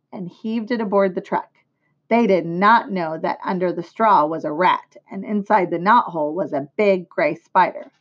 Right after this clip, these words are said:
They only saw a pig. "Everybody in," called Mister Arable.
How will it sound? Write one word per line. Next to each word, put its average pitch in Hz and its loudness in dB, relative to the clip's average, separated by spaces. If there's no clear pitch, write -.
They 349 -2
only 185 0
saw 165 0
a 190 0
pig. - -4
"Everybody 247 4
in," 294 4
called 214 0
Mister 196 -4
Arable. 190 -2